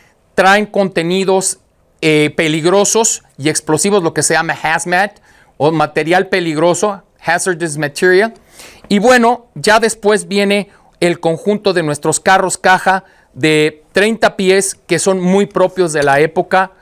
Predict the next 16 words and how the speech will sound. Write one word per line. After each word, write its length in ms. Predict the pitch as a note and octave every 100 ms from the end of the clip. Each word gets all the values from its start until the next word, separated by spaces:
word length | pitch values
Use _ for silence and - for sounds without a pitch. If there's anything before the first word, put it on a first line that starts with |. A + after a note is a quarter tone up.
| _ _ -
eh, 240 | D3 D3 D3+
de 180 | D3 D3+
los 160 | D3
nacionales 580 | D3 C#3+ D3+ D3+ F3 F#3
de 100 | E3
México. 600 | F3 F#3+ F#3+ F3 G3 G3 - -
Estos 340 | F#3 F3+ G#3
carros 320 | - G3 G3 -
que 140 | F3+
ya 120 | F3
vienen 300 | F3 F3+ F3+
modificados, 720 | D#3 C#3 C3+ D#3 - E3+ F3+ -
que 140 | D3+
ya 100 | D#3
no 180 | E3+ E3
traen 380 | E3 E3+ F3